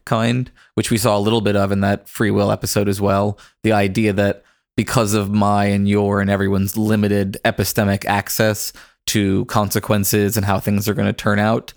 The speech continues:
you can sidestep primarily things like the luck of consequences and the luck of circumstances, um, and say that, uh,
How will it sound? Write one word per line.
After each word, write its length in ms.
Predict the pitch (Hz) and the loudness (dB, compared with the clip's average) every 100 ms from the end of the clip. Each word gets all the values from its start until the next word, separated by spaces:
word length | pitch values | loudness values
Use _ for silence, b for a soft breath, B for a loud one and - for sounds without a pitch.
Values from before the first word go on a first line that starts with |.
| B B _ | B B _
you 340 | 110 104 110 104 | -6 0 0 0
can 640 | - 101 98 98 98 98 b b _ | -2 0 0 0 0 -2 b b _
sidestep 1040 | - - 104 101 95 - - 104 101 - _ - | -2 0 2 0 0 -4 0 0 0 -4 _ -2
primarily 640 | 110 110 110 104 101 104 | 0 2 2 2 2 0
things 400 | - 110 98 95 | 0 0 0 0
like 320 | 98 98 - | 0 -2 -2
the 80 | 110 | -2
luck 260 | 104 98 - | 0 0 -2
of 360 | 101 98 - b b b _ | -2 -4 -8 b b b _
consequences 840 | - 98 - 101 107 98 - 101 104 | -2 0 -2 -2 0 0 0 0 0
and 120 | 98 | 0
the 40 | |
luck 240 | 98 95 - | 0 0 -4
of 120 | 101 | -2
circumstances, 1000 | - 98 101 101 104 101 - - 127 - b b b _ _ - | -2 0 -2 -2 -2 -2 -2 -4 -4 -6 b b b _ _ -6
um, 400 | 101 110 117 - - | -4 -2 -2 -4 -4
and 220 | - 101 | -2 0
say 340 | 95 110 98 98 | 0 0 0 0
that, 500 | 113 107 123 - - b b b _ - | -2 -4 -4 -8 -16 b b b _ -6
uh, 360 | 101 104 98 | -2 -2 -4